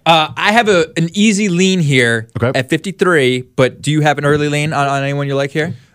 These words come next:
Speaker 2: Um, so the first two, like Laporte and get, like, no interest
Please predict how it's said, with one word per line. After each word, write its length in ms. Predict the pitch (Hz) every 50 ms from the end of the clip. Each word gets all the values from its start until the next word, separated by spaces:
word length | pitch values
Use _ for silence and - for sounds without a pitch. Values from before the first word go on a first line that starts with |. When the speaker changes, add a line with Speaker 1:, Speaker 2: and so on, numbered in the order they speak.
| _ -
Speaker 2:
Um, 240 | 165 175 170 165 156
so 180 | - 190 190
the 80 | 180 165
first 320 | - 190 202 170 139 117
two, 160 | 107 180 175
like 240 | 165 156 151 139 -
Laporte 540 | 160 156 123 - - 160 160 156 156 160 147
and 360 | 139 135 127 127 123 120 107
get, 220 | 104 135 139 135 131
like, 160 | 131 127 110 107
no 240 | 120 131 123 123 120
interest 540 | 113 - - 117 113 - - - - -